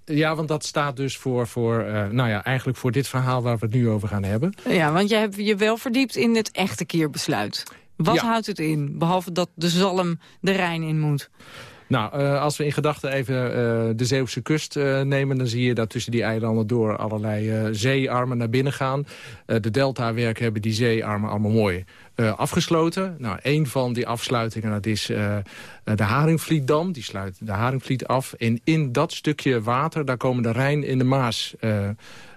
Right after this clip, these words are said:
Speaker 1: eh, op uit... Nou, en het kierbesluit zou dus inhouden dat de sluizen die in die dam zitten...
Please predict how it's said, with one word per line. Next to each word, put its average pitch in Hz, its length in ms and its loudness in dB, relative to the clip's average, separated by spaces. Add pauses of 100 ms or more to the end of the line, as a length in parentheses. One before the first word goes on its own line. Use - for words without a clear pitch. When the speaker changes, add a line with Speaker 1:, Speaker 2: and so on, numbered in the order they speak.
Speaker 1:
eh, 104 180 2 (180)
op 135 180 0
uit... 107 500 -6 (160)
Nou, 101 280 0
en 107 180 0
het 101 200 -4
kierbesluit 151 600 2
zou 123 240 0
dus 101 140 -8
inhouden 123 640 0
dat 107 160 -2
de - 60 -4
sluizen 147 560 0
die 110 200 -6
in 151 280 2
die 139 160 2
dam 143 260 2
zitten... 151 420 -2